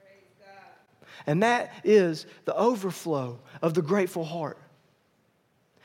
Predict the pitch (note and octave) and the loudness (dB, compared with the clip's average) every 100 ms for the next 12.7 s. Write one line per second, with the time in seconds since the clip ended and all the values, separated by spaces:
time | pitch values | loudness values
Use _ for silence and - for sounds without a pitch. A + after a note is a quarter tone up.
0 | - - C4 - G#3 - G3+ G3+ B3 D4 | -8 2 2 4 0 0 2 4 6 4
1 | A3 A#3 - G3+ E3 C3 - - - A3 | 2 -6 -2 0 0 -2 -8 -6 0 2
2 | G#3+ C4 B3+ A#3+ G#3+ E3+ D#3 - - G#3+ | 4 2 4 4 4 4 0 -8 2 4
3 | A#3+ F3 B3+ B3 G#3+ G3 A3+ C4 - - | 4 4 2 2 0 2 4 2 2 -2
4 | E3+ A3 G#3+ G#3 - G3 F3+ A#3+ B3+ A#3+ | -2 0 0 -2 -2 0 0 2 2 2
5 | A3+ - A3+ C#4 D4+ B3+ C4 D#4+ F3+ - | 0 -4 -4 2 2 2 2 4 2 0
6 | - A#3 B3+ B3 A3+ A3+ C#4 B3 - C#4+ | 0 0 0 0 0 0 -4 -4 -4 -4
7 | C#4 - A#3+ - B3+ B3+ A3+ B3 A#3 A3 | 0 2 0 0 -4 -2 0 0 0 -2
8 | G#3+ G3+ - G#3 F#3+ - G#3 F3+ - - | -2 -4 -4 -4 -4 -4 -2 -4 -6 -14
9 | - - - _ _ _ A#3+ C#4+ C#4 A#3 | -20 -20 -20 _ _ _ 2 4 4 2
10 | F#3 A#3 A#3 D#3 D#3 - - _ _ _ | 4 2 2 0 -4 -6 -20 _ _ _
11 | - A#3+ A#3+ A#3 B3+ - - - - F#3+ | 2 4 4 0 2 0 -4 -16 0 6
12 | A#3+ G#3 F3+ C#3+ A#2 A#2 | 6 6 2 0 -6 -14